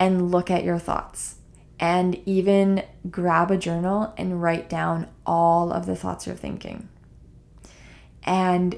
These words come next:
you'll notice that very few of the thoughts that you're thinking are actual fact. They're mostly just opinion. And all I'm trying to get you to see is that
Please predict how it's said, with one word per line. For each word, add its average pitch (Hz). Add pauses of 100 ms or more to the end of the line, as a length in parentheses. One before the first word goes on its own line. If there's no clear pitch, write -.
you'll 185
notice 185
that 170 (380)
very 185
few 180
of -
the 180
thoughts 170
that -
you're 185
thinking 180
are -
actual 175
fact. - (460)
They're 180 (120)
mostly 180
just 175
opinion. - (1000)
And 185 (180)
all 180
I'm 190
trying 190
to 190
get 190
you 202
to 190
see 190
is 175
that 160